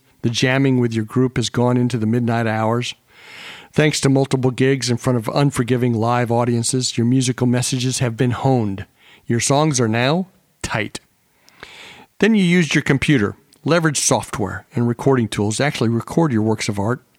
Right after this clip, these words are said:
and to burned music to disc or published it up on YouTube. That's nice.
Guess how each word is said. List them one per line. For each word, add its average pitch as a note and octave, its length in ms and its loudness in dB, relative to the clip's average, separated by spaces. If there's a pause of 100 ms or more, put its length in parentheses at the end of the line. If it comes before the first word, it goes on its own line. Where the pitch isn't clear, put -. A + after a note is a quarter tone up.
(140)
and D3+ 120 2
to D#3+ 80 2
burned E3+ 380 2
music D#3 320 2
to - 80 -6
disc C#3+ 440 0 (140)
or D#3+ 80 0
published E3 420 0
it A#2+ 80 0
up C3 160 0
on C3 200 2
YouTube. A2 420 0 (760)
That's A3+ 200 0
nice. G#2+ 400 -4